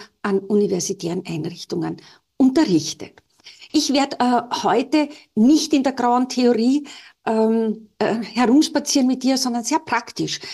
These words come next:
sein, aber doch mit Substanz und mit Fundierung, so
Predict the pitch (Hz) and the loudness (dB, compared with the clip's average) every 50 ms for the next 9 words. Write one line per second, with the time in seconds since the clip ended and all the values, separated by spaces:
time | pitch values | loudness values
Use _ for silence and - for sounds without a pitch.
0 | - - - _ - - - - 214 175 165 180 262 302 294 294 - - - - | -16 -18 -16 _ -4 -2 -2 0 0 0 0 2 0 0 -2 -4 -8 -18 -20 -20
1 | - _ - 233 240 240 277 285 277 - - - - - 269 - - - - - | -12 _ -4 -2 -2 0 0 -2 -4 -4 -2 0 0 0 0 -2 -6 -4 2 2
2 | 254 262 - - - - - - - 175 175 214 226 220 - - - 233 220 - | 2 2 2 0 -2 -4 -4 -4 -2 -2 0 0 0 -2 -2 -2 -2 -2 -2 -2
3 | 226 226 220 - - 220 214 214 214 240 240 214 226 214 - - 208 170 196 240 | -2 -4 -4 -4 -4 -4 -4 0 0 0 2 0 0 -2 -2 0 2 2 2 2
4 | 254 | 0